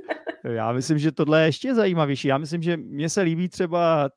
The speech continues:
Speaker 2: eh, tady spekulovat nad tím, jak bys nazvala svůj biznis. Balení
Speaker 1: Jo.
Speaker 2: s Dančou mi přijde takový tuctový moc. Možná, jestli máš něco
Speaker 1: Mhm.
Speaker 2: originálnějšího, jestli by tě napadlo.
Speaker 1: Já bych mohla lidi učit třeba, jak si povídat o hovínkách.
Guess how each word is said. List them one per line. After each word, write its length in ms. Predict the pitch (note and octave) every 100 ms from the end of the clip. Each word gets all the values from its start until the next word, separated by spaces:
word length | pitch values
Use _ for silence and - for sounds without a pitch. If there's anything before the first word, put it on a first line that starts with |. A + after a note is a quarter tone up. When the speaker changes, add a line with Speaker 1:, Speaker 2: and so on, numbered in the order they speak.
| -
Speaker 2:
eh, 80 | -
tady 240 | C#3+ C3+ C#3+
spekulovat 560 | - C#3+ E3 D#3+ D#3+
nad 120 | C3
tím, 200 | C3+ D#3
jak 140 | D3 A#2
bys 180 | C#3+ D3
nazvala 380 | C3 C#3 C#3+
svůj 180 | C#3 D3+
biznis. 520 | C#3 D#3+ B2+ G#2 G2+ - _ _
Balení 320 | A2+ C3 D3+
Speaker 1:
Jo. 60 | E3
Speaker 2:
s 40 |
Dančou 320 | D3+ D3 E3+ E3
mi 120 | D#3+
přijde 280 | - C#3 C#3
takový 600 | C3 D#3+ C#3+ C#3+ C#3+ C#3 _ _ _ -
tuctový 560 | F3 - - C#3+ A#2
moc. 280 | G#2 G2 -
Možná, 280 | A#2+ A2+ B2+
jestli 180 | B2+ C3+
máš 200 | C3 A3
něco 180 | G#3 D3+
Speaker 1:
Mhm. 80 |
Speaker 2:
originálnějšího, 720 | C#3 B2+ B2 A#2+ A#2+ A#2 B2 A#2
jestli 140 | B2+
by 100 | A2+
tě 120 | B2
napadlo. 420 | A#2 A#2+ A2 A#2+ E3+ _ _ _ _ _ _ - _ - - _ _ - - - -
Speaker 1:
Já 160 | G#3+ G3
bych 180 | D4
mohla 260 | D4 D4+ D4
lidi 260 | C4+ A#3 G3+
učit 800 | F3 - - D#3 C#3 D3 G3+ -
třeba, 680 | - F3+ C#3 C3+ G3 A#3+ -
jak 160 | F#3 -
si 100 | A#3
povídat 380 | G3+ G3 G3 G3
o 40 | F3+
hovínkách. 760 | F#3 F#3 D#3+ C#3+ B2+ - -